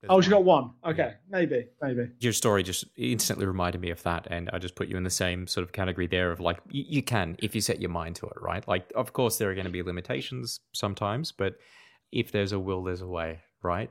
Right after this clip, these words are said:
Speaker 1: It is something that can be used to really help discipline the mind, right? Because you, as you said, you push yourself, you set these, uh, challenges, and then you accomplish them. And then how could you feel,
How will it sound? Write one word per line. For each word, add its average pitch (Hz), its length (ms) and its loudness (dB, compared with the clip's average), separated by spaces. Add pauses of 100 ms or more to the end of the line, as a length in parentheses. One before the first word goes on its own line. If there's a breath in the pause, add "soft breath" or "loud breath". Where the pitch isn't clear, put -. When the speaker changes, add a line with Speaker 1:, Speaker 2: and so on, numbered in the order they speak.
Speaker 1:
It 175 140 -2
is 196 120 -2
something 143 320 -2
that 113 200 -2
can 117 220 -4
be 101 80 -2
used 101 340 -4 (420)
to 113 140 -2
really 113 260 0
help 104 220 -4
discipline 101 400 -2
the 90 60 -4
mind, 92 360 -6
right? 95 220 -4
Because 98 320 -4
you, 107 160 -6
as 101 140 -2
you 98 60 -2
said, 98 200 -2
you 90 60 -4
push - 260 -2
yourself, 104 420 0 (400 loud breath)
you 95 120 -4
set - 380 2
these, 98 400 0
uh, 92 120 0
challenges, 101 720 -2 (100)
and 117 140 0
then 131 100 2
you 120 120 4
accomplish 120 460 -2
them. 92 260 -6
And 104 120 -6
then 104 80 -2
how 135 140 -4
could 139 160 -8
you 120 80 -2
feel, - 460 -6